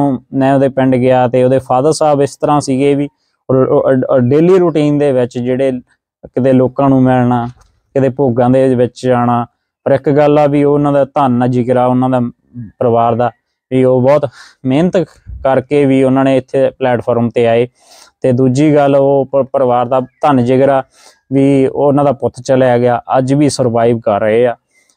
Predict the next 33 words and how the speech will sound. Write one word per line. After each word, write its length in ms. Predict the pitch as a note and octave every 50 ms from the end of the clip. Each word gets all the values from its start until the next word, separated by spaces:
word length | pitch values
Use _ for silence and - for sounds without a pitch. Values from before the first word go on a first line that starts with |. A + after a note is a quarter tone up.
| _ _ -
ਤੇ, 360 | B2+ A#2 A#2 A#2 A#2 A2+ A2+
ਅਹ, 720 | A2+ A#2 - _ - - C#3+ C3 C3 B2+ B2+ B2+ B2 A#2+
ਕਹਿ 140 | B2 C#3 C#3
ਦਈਏ 180 | C#3+ C#3+ C#3+
ਪਿੰਡ 420 | B2+ C3+ - B2+ B2+ C3 C3 B2+ B2
ਤੋਂ 120 | C3+ C3
ਲੈ 160 | C3 B2+ B2 A#2+
ਕੇ 120 | A#2+ B2+
ਹਰ 220 | G2+ A#2+ C#3 D3 C3+
ਚੀਜ਼ 300 | - - D3 C3 B2+ A#2+
ਦੇ 140 | C3 B2+
ਵਿੱਚ 220 | A#2 A#2+ A2+ - B2
ਉਹ 260 | A#2+ A#2 A#2 A2 - _ _ _ _ _ _ -
ਹਿੱਸਾ 300 | C#3 C3+ B2+ - C3+ B2
ਲੈ 220 | B2 A#2+ A#2 A2+ G#2+
ਰਹੇ 220 | A2+ A#2 A#2+ A#2
ਆ 100 | A2 G#2+ A#2 A#2+ _ _ _ _ _ -
ਤੇ 100 | C3 A#2+
ਧੰਨ 320 | - - C#3 C3+ B2 A2+
ਜਿਗਰਾ 320 | G#2+ A2+ A2 A#2 A#2 A#2 A#2+
ਉਸ 400 | B2 A#2+ A#2+ A#2 A#2 A#2+ - B2
ਮਾਂ 320 | A#2+ A#2 A2 A2 G#2 G#2
ਦਾ। 160 | G#2+ A2 A#2 - _ _ _ - - - - _ _ - -
ਤੇ 580 | A#2 A2 A2 A2 G#2+ G#2 G#2+ G#2+ G#2+ G2+ - - - B2+
ਬੇ-, 240 | B2 A2+ B2 - - - - - - C3+
ਜਿਹੜੇ, 560 | B2 B2 C3+ D#3 F#3 F#3+ F#3+ F#3 F3+ D#3 - - - - -
ਅਹ, 460 | - A2+ C#3+ C#3+ C#3 C#3 C#3+ C#3+ C#3 B2+
ਗੈਂਗਸਟਰਵਾਦ 640 | C3+ C3+ D3 C#3+ - - E3+ D#3+ D#3 D3 D3 C#3+ C#3
ਪੈਦਾ 340 | B2+ C#3+ C3 C3 C#3 C#3+ C#3
ਹੋਇਆ, 300 | C3+ C3 B2+ B2+ A#2+ - _ _ _ _ _ - _ _ -
ਇਹ 420 | C3 C3 C3 C3 B2+ B2+ B2 A#2+ - - - B2 C3
ਅੱਜ 120 | B2 B2 B2+
ਤੋਂ 300 | C3+ C3 C3 B2+ B2